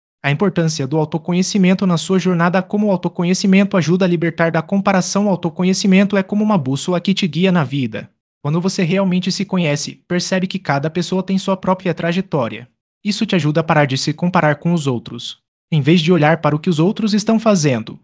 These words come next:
você se concentra no que é importante para você. Imagine que você está em uma corrida.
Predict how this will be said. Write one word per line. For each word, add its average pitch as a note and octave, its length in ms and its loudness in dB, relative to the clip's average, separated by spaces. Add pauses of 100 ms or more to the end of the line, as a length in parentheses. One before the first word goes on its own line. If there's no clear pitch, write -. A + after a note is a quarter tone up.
(140)
você E3 240 0
se F#3+ 120 -2
concentra A3 560 0
no F3+ 120 2
que F#3+ 120 -2
é A3 40 4
importante G#3 540 2
para D3+ 180 0
você. C3+ 460 -4 (460)
Imagine D3 420 0
que D#3+ 100 -6
você D#3 220 -4
está D3+ 300 0
em E3 80 0
uma E3+ 180 0
corrida. A#2 540 -6